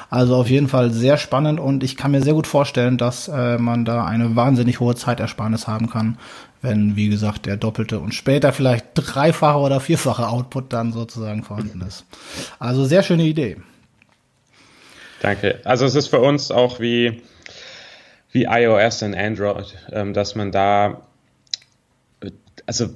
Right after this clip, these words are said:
Speaker 2: für uns auch wirklich für Nutzer, äh, ein Vorteil, nicht nur für die Entwickler. Das ist, also wie, wie oft ist es heute so, dass Leute ewig auf eine Android-Version warten müssen, weil die Priorität einfach bei,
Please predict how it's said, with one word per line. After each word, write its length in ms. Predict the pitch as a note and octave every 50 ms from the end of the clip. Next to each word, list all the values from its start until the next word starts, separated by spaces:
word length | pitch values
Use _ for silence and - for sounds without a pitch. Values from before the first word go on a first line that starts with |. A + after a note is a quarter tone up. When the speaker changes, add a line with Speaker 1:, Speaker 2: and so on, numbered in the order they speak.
| - -
Speaker 2:
für 140 | - B2+ -
uns 260 | - B2 C#3+ D3 C#3+
auch 140 | B2+ A2 G2+
wirklich 260 | B2 B2+ B2+ A#2 -
für 260 | - - - A#2 A2+
Nutzer, 680 | A2 A2 A2 A#2+ B2 B2 - - - G2+ F#2+ F#2 F#2 F#2 - - G2 -
äh, 60 | -
ein 380 | F#2+ F#2 - - - G2 F#2+ F#2
Vorteil, 440 | G2 - F#2+ F#2 F2+ - F#2 F2 F2
nicht 220 | F#2+ F#2 - -
nur 80 | G#2 F#2
für 160 | - - F#2+
die 120 | F2+ F2
Entwickler. 580 | E2 F2+ F2+ - - - - - F2 D#2+ E2 E2+ - -
Das 300 | - F2+ F2 - - -
ist, 260 | F#2 F2+ - - -
also 260 | - F#2 E2+ F#2 E2
wie, 240 | F2+ G2+ G2+ G2+ F2+
wie 120 | G2 G#2
oft 240 | - F#2+ F#2 - -
ist 120 | G#2 G2+ -
es 180 | F2+ - -
heute 240 | F#2+ F#2+ F#2+ - F#2+
so, 180 | F#2 F#2+ F#2 F2
dass 220 | F2 F2+ - -
Leute 320 | G2 F#2 F#2+ F#2 - G#2
ewig 360 | - F#2 F#2+ G2 G2 G2 F2 F#2+
auf 120 | F2 -
eine 100 | G#2+ D#2+
Android-Version 720 | F2 F#2 F#2+ F#2+ G2 F#2 F2 F2+ F2+ E2+ F2 F2 F2 F2
warten 280 | F2 F2+ G2+ G2+ - F#2+
müssen, 320 | F2+ F2 E2+ - G#2+ F#2+
weil 120 | F2+ F2 E2+
die 80 | F2+
Priorität 760 | F2+ - - G2 F#2 E2 F#2 F2+ - - F#2 F2+ E2+ - -
einfach 360 | F2 F2+ F2+ F2+ - E2+ E2
bei, 420 | - - F2 F2+ F2 E2+ E2 D#2+